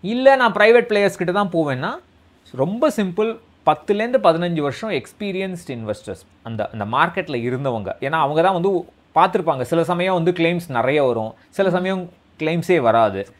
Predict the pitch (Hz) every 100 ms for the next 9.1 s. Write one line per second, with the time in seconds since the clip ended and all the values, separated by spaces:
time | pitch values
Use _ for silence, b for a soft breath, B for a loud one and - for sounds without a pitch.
0 | b - 202 190 - 175 147 165 170 170
1 | - 180 170 - 139 139 156 107 123 151
2 | 151 123 117 110 95 87 92 85 82 87
3 | - _ 214 202 190 196 - 202 190 208
4 | 180 214 220 262 262 262 285 240 202 175
5 | - 170 175 170 165 160 160 156 151 143
6 | 202 208 247 226 180 - - 147 170 -
7 | 170 - - 180 139 147 165 165 143 -
8 | 156 165 165 - 131 - - 104 90 117